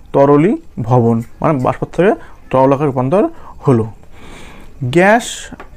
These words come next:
থেকে ঘনীভূত হয়ে তরল যখন হয় তখন আয়তন সবসময় কিন্তু কমে যায়, অর্থাৎ গ্যাসের যে আয়তন ছিল সেটা অ-, সবসময় হচ্ছে তরল হলে পরে আয়তনটা কমে যায়। এবার actually কিন্তু গ্যাসের তো কোনো নির্দিষ্ট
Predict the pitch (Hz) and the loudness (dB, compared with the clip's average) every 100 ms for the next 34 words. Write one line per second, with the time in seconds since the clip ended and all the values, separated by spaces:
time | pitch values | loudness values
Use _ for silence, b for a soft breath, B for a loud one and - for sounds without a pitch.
0 | - 202 233 185 139 151 160 165 180 156 | -2 -2 0 0 2 2 2 2 2 4
1 | 156 262 - - 147 156 151 147 120 143 | 2 0 -2 0 2 2 -2 -2 0 0
2 | - B B B - 156 175 135 160 214 | 0 B B B -4 -2 0 0 0 0
3 | 170 127 - 143 - 185 180 180 202 202 | 0 -2 -4 -6 -4 -2 0 0 -2 -2
4 | - 170 139 127 - 151 135 135 196 190 | 0 2 4 0 0 0 2 0 0 2
5 | 190 147 156 151 - 131 127 165 - B | 2 4 2 -2 -4 0 2 2 0 B
6 | B B - - 156 - 151 - - 131 | B B -10 -2 -2 0 -4 -4 -6 -6
7 | - 175 196 190 - - 143 147 151 170 | -2 0 2 0 -2 0 2 2 0 2
8 | 131 143 160 208 - - - 175 131 120 | 2 0 0 -2 -6 -10 -2 0 0 -2
9 | - B B B 156 180 156 - 202 208 | -6 B B B 0 2 2 2 0 2
10 | 208 147 147 202 190 208 202 208 196 - | 2 4 2 0 -2 0 2 4 2 -2
11 | - 165 160 190 - | -2 0 2 0 0